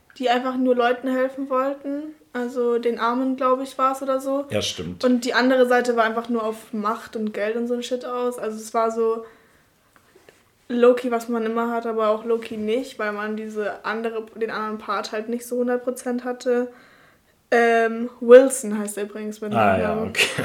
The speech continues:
Speaker 1: Heute.
Speaker 2: <laughs> Wir sind Experten.
Speaker 1: Ja, wirklich.
Speaker 2: Ja.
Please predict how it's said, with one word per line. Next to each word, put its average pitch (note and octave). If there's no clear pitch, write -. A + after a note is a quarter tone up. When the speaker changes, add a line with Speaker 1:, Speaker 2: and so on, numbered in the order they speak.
Speaker 1:
Heute. A#3
Speaker 2:
<laughs> -
Wir G2
sind -
Experten. -
Speaker 1:
Ja, A#3+
wirklich. C4+
Speaker 2:
Ja. F#2+